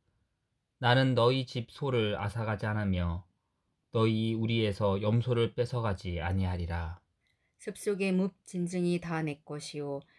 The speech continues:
Speaker 2: 산 위의 많은 가축들이 다 내 것이 아니냐.
Speaker 1: 하느님께서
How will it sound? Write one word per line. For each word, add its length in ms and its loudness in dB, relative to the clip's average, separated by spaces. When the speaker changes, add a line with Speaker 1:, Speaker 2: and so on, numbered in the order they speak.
Speaker 2:
산 320 -2
위의 220 2
많은 360 0
가축들이 560 -10
다 240 -10
내 180 -8
것이 300 -8
아니냐. 500 -10
Speaker 1:
하느님께서 1040 0